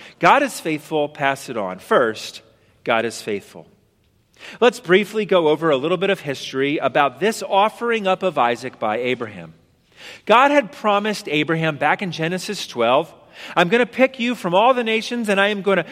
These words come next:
give you many, many descendants, more than the stars in the sky and the sand in the seashore. From you, biologically, will come many, many descendants." And God made that promise to Abraham, but they didn't have any biological children.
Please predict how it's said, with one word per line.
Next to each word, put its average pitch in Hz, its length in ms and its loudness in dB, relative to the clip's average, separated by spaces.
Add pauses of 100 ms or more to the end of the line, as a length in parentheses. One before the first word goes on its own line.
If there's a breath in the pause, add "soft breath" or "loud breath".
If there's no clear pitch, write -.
(240 loud breath)
give 208 280 2
you 190 160 -2
many, 254 440 2
many 233 280 -2
descendants, 143 680 -6
more 262 260 6
than 269 140 -4
the 254 100 -6
stars 202 380 0
in 185 60 -8
the 185 80 -6
sky 151 320 -4
and 123 100 -6
the 127 60 -10
sand 262 340 -2
in 226 80 -6
the 202 80 -6
seashore. 139 560 -2
From 277 540 2
you, 196 320 -2 (200 loud breath)
biologically, 208 1040 2
will 202 220 4
come 185 380 -4 (260 loud breath)
many, 185 680 2 (200 loud breath)
many 185 520 0
descendants." 156 1000 -6 (380 loud breath)
And 185 120 2
God 233 220 4
made 277 300 2
that 208 180 4
promise 190 360 -2
to 170 140 0
Abraham, 185 360 0
but 202 160 -2
they 202 100 2
didn't 240 160 -4
have 226 160 -2
any 220 140 -6
biological 208 640 -2
children. 196 440 -4